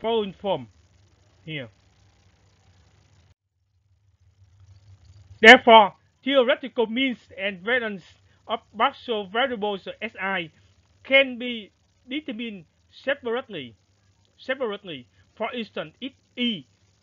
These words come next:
S I is the theoretical mean of partial variable S I given marginal B D F, F S J,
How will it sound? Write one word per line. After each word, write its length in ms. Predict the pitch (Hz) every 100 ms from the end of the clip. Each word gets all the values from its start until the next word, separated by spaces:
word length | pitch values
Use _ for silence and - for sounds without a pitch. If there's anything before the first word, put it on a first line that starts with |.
| -
S 100 | 240 208
I 300 | 185 180 156 _ -
is 180 | 202 196
the 120 | 156 -
theoretical 600 | 262 220 262 208 - 196
mean 320 | 202 240 156 -
of 120 | 170 - 202
partial 460 | 233 247 240 196 165
variable 340 | 214 240 208 180
S 160 | -
I 280 | 185 165 156 - _ -
given 440 | 240 294 254 175 - - _
marginal 520 | 190 269 - 214 202
B 180 | 180 214
D 80 | 190
F, 120 | 240 - _ _ _ _ -
F 160 | 247 294 _ _
S 160 | 233 -
J, 400 | 170 202 147